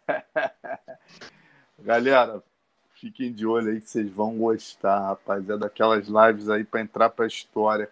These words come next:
Cada história que esse cara tem, a gente vem ba-, a gente tá batendo papo aí há alguns dias, né, pra arredondar a live. Chicão tem muita história.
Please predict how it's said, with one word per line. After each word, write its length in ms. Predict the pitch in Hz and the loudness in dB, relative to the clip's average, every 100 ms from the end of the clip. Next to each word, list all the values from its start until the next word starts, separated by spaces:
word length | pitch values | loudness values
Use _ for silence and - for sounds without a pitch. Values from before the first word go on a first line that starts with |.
| - | 0
Cada 280 | 113 120 | 0 0
história 560 | 120 - - - 117 110 | -6 -12 -12 -2 0 0
que 140 | - | -6
esse 180 | 107 - | -14 -16
cara 260 | - 110 101 | -4 -2 -2
tem, 340 | - 110 110 | -6 -12 -10
a 60 | 107 | -10
gente 220 | 104 98 | -10 -8
vem 120 | 110 | -6
ba-, 200 | 107 107 | 2 2
a 540 | - - - - - _ | 2 -12 -20 -20 -20 _
gente 160 | - | -4
tá 100 | - | 2
batendo 440 | 110 110 - 117 104 | 4 4 2 -4 -6
papo 440 | - 113 110 - | 4 6 6 2
aí 80 | 107 | 0
há 60 | 110 | 0
alguns 380 | 107 110 117 | -2 -4 -6
dias, 500 | 95 - 110 123 113 | -8 -12 -6 -4 -4
né, 160 | 98 110 | -6 -8
pra 140 | - 104 | -4 -4
arredondar 560 | 101 101 104 98 104 | -4 -8 -8 -4 0
a 120 | 104 | 2
live. 520 | 98 101 107 107 101 107 | 2 0 0 0 -6 -14
Chicão 420 | - - - 120 | -18 -12 -6 -6
tem 200 | - 113 | -4 -6
muita 380 | 107 120 127 - | -4 -2 -2 -4
história. 640 | - - 110 117 110 | -10 0 4 6 4